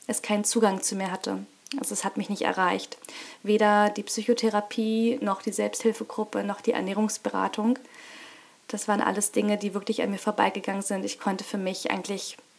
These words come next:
so ziemlich gar nichts draus <laughs> ziehen. Mm, aber nicht, weil ich nicht gesund werden wollte, sondern weil ich einfach für mich gemerkt hatte, dass es mich nicht abholt. Also ich kann ein Beispiel nennen. Ich war damals eben, ähm,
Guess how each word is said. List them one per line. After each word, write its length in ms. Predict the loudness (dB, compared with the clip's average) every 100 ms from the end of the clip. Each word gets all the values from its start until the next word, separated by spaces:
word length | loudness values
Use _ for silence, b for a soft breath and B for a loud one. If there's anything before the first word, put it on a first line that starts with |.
| _ _ _ _ _ _ _ _ _
so 100 | -8
ziemlich 360 | -2 0 0 0
gar 180 | 4 4
nichts 220 | 4 2
draus 300 | 2 4 4
<laughs> 0 |
ziehen. 600 | 2 6 12 12 12 8 -12 -18 B B B B B B -16 -16 -20 -10 0
Mm, 240 | 2 4
aber 220 | 4 4 4
nicht, 200 | 4 6
weil 140 | 6
ich 80 | 6
nicht 160 | 4
gesund 320 | 4 6 4 6
werden 300 | 4 4 2
wollte, 320 | 2 2 0
sondern 400 | 0 -2 -2 -2
weil 140 | -2
ich 180 | -2 0
einfach 300 | 0 -2 -6
für 160 | -4 -4
mich 180 | -4
gemerkt 420 | -4 -2 -2 -4 -4
hatte, 160 | -2
dass 160 | -2 -2
es 160 | -2
mich 160 | -2 -4
nicht 200 | -6 -4
abholt. 440 | -4 0 0 -2 -6 _ _ _ _ _ _ _ -12
Also 160 | -6 -6
ich 100 | -2
kann 160 | 0 6
ein 60 |
Beispiel 340 | 6 6 6 6
nennen. 280 | 6 2 -2 B B B -10
Ich 200 | -8 0
war 120 | 2
damals 340 | 4 2 2 0
eben, 420 | 0 0 0 0
ähm, 320 | 0 0 0